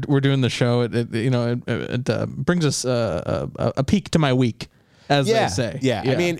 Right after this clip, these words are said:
Speaker 2: we, we still,
Speaker 1: I
Speaker 2: we
Speaker 1: don't
Speaker 2: still,
Speaker 1: know
Speaker 2: you
Speaker 1: if
Speaker 2: know,
Speaker 1: they say
Speaker 2: there's
Speaker 1: that.
Speaker 2: times where we were supposed to do this every Wednesday. It's now Friday. You're not gonna know anyway when you're watching this because it's gonna come up sometime next week. But, uh, I hope everyone's having a good holiday season, considering, you know,
Speaker 1: Yeah.
Speaker 2: everything that's going on. Um,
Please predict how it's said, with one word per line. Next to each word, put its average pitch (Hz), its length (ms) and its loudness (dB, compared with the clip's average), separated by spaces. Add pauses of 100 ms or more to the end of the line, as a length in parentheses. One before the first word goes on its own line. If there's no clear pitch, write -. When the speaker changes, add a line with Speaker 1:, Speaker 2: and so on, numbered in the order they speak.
(120)
Speaker 2:
we, 165 200 2
we 156 180 2
still, 208 440 0
Speaker 1:
I - 20 -2
Speaker 2:
we - 0 -
Speaker 1:
don't 143 100 2
Speaker 2:
still, - 180 -6
Speaker 1:
know 147 60 -4
Speaker 2:
you 147 40 4
Speaker 1:
if 151 40 2
Speaker 2:
know, 143 60 2
Speaker 1:
they 135 40 2
say 135 40 -2
Speaker 2:
there's 139 180 0
Speaker 1:
that. - 60 -6
Speaker 2:
times 175 300 -2
where 151 140 0 (320)
we 147 80 0
were 151 40 4
supposed 220 240 0
to - 60 -10
do 185 60 4
this 165 120 0
every 156 160 2
Wednesday. 127 440 2
It's 120 180 -2
now 123 160 2
Friday. 110 360 0
You're 139 180 0
not 160 140 0
gonna 117 180 0
know 110 240 2
anyway 101 240 2
when 95 120 0
you're 95 100 0
watching 95 340 -2
this 92 140 -2
because 95 320 -2
it's 90 100 -8
gonna 92 140 -4
come 95 240 -4
up 90 200 -4 (500)
sometime 95 420 -2
next 85 260 -6
week. 78 260 -6 (440)
But, 117 320 0
uh, 104 80 0
I 113 100 0
hope 151 220 2
everyone's 135 340 0
having 123 200 0
a 107 40 0
good 110 260 0
holiday 113 360 0
season, 104 400 -2
considering, 104 680 -2
you 123 100 0
know, 156 80 0
Speaker 1:
Yeah. 107 60 -2
Speaker 2:
everything 104 220 0
that's 95 140 -4
going 90 280 -2
on. 98 380 0 (360)
Um, 95 800 0